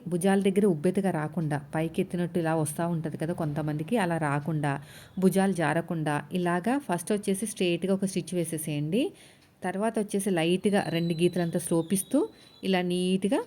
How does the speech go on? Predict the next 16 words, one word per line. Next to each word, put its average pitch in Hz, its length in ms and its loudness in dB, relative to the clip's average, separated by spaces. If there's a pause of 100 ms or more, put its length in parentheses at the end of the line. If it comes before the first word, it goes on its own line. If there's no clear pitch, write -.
(120)
ఇంకొక 214 280 2
స్టిచ్ 185 280 -4
అయితే 170 200 0
వేసేసుకోవాలి. 147 760 0 (120)
ఇది 170 180 -4
అయిపోయింది. 156 560 0 (2000)
తర్వాత 196 340 0
వచ్చేసి 196 300 0
రెండోది 180 380 2
కూడా 175 160 2
అంతే. 147 300 2 (1400)
ఇక్కడ 185 240 -4
వచ్చేసి 202 460 0 (2000)
ఇలా 180 180 -6
కరెక్ట్గా 175 520 0
పెట్టేసుకుని 185 600 2